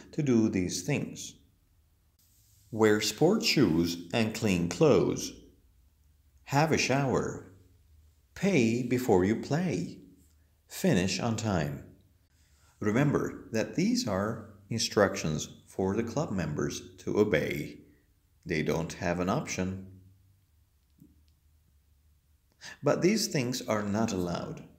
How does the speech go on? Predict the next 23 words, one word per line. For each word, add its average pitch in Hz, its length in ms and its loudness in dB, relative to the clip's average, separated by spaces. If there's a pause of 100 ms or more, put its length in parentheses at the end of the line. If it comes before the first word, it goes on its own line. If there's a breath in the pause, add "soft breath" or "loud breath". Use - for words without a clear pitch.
(380 loud breath)
Disturb 170 560 0
other 82 280 0
players. - 680 -4 (600)
Take - 500 -2
club 143 360 -2
balls 90 320 0
home. 165 520 -6 (580 soft breath)
Eat 190 260 -2
or 175 100 -2
drink 95 400 -4
outside 101 480 -4
the 95 60 -2
canteen. 92 640 -4 (840)
These 165 340 -2
things 95 360 -4
are 87 160 -4
not 87 300 -4
allowed. 85 460 -6 (960)
They 92 200 0
can't - 580 -6 (200)
do 90 260 0
these - 280 -6
things. - 460 -6